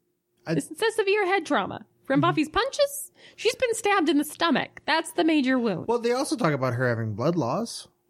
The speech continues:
Speaker 2: Sure, but you don't go in a coma. Do you go in a coma for br-, blood loss? He
Speaker 1: I think
Speaker 2: said
Speaker 1: you
Speaker 2: the
Speaker 1: might
Speaker 2: big
Speaker 1: be able to.
Speaker 2: problem.
Speaker 1: Yeah.
Speaker 2: He specifically says the big problem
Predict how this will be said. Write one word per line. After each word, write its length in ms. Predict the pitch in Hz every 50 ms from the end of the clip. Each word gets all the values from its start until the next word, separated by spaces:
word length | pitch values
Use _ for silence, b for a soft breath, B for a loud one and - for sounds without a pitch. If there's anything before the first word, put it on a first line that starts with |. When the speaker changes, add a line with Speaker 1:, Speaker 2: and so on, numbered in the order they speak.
| _ _
Speaker 2:
Sure, 540 | - - - - 403 - 349 190 185 214 - _ _ _ _ - _ _ _ _ _
but 240 | 294 285 254 - 240
you 80 | 294
don't 160 | 320 330 320
go 80 | - 330
in 40 | 285
a 80 | 262 247 - _ _
coma. 240 | - - - - 494 571 554 - 247
Do 120 | 247 - 311
you 60 | 302
go 80 | 370
in 60 | 381 302
a 40 |
coma 280 | 262 - - 440 508 539 508 -
for 80 | 359
br-, 140 | 285 - 339 392 427 440 - _
blood 180 | - 370 370 370
loss? 180 | 381 381 370 370 B B B B B
He 100 | B -
Speaker 1:
I 20 | 339
think 40 | - 427
Speaker 2:
said 60 | 453
Speaker 1:
you 40 | 392 -
Speaker 2:
the 60 | -
Speaker 1:
might 60 | 277
Speaker 2:
big 160 | 339 349 359 302
Speaker 1:
be 60 | 175
able 40 | - 349
to. 60 | 339
Speaker 2:
problem. 440 | 359 370 311 262 214 185 175 175 175
Speaker 1:
Yeah. 140 | 123 110 - 143
Speaker 2:
He 100 | - 330
specifically 360 | 320 - - 392 415 392 349 359
says 180 | 381 370 285
the 80 | 214 214
big 280 | 202 - 285 320 277 -
problem 500 | - 302 320 320 269 240 202 190 202